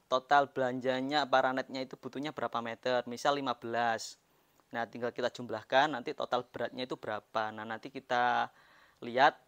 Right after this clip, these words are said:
ongkirnya juga dilihat dari situ. Yang kedua itu dari tujuan pengiriman juga. Seperti itu ya. Oke, itu dulu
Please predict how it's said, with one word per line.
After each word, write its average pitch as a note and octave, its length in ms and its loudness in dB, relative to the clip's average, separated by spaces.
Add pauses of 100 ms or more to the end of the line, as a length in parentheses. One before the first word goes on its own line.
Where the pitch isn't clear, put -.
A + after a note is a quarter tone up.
(100)
ongkirnya C3+ 400 -6
juga - 180 -10
dilihat B2 300 -6
dari A#2 160 -8
situ. A2+ 640 -8
Yang A#2+ 240 -6
kedua B2+ 400 2
itu D#3+ 160 -10
dari B2+ 400 -4
tujuan C3 480 -6
pengiriman B2 400 -6
juga. A2+ 400 -2 (560)
Seperti A#2 420 -10
itu C#3 140 -4
ya. A#2 320 0 (1800)
Oke, F3 300 2
itu F#3+ 100 -2
dulu E3+ 460 0